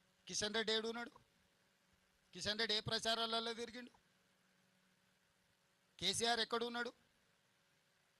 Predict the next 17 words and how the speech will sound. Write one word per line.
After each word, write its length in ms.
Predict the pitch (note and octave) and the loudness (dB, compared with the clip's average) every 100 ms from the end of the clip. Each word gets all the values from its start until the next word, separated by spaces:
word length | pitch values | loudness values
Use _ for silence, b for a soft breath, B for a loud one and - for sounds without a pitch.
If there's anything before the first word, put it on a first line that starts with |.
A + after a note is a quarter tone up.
| - | -4
నేను 320 | F3 A#3+ A#3+ | 0 2 2
నా 140 | A3+ | 2
మంత్రులను 560 | G#3+ G3 G3+ A#3+ B3 A3+ | 4 2 2 4 4 4
అందరినీ, 600 | G#3 A3 A#3 G3+ F3+ B3 - _ - | 2 2 2 0 -2 -4 -8 _ -4
ఒక్క 240 | E3+ - | -2 2
మంత్రిని 500 | A#3+ A3 A3+ B3 A#3 | 2 2 2 2 4
కాదు, 380 | G#3+ G#3 F#3 B2+ | 4 4 2 -8
మా 200 | B2 F3+ | 0 4
ఉప 280 | G3 F3 A3+ | 4 4 2
ముఖ్యమంత్రిని, 880 | A3+ A#3+ A3+ G#3+ G3+ G3 F#3+ F3+ C#3 b b b _ - | 2 0 -4 -4 -4 -6 -4 -4 -4 b b b _ -10
సాగునీటి 480 | - F#3+ A3+ A#3 A3+ | 0 2 2 -2 0
పారుదల 320 | A3 G#3 G#3 | 2 2 0
శాఖ 260 | E3+ G3 F#3+ | 0 -2 -2
మంత్రిని, 460 | F#3 F#3 F#3 F#3 | -4 -4 -4 -4
మా 140 | F3+ F3+ | -2 -2
టూరి-, 440 | - G#3 A3 G#3+ | -2 -4 -2 -2
మా 300 | F#3+ F#3+ D#3+ | 0 0 0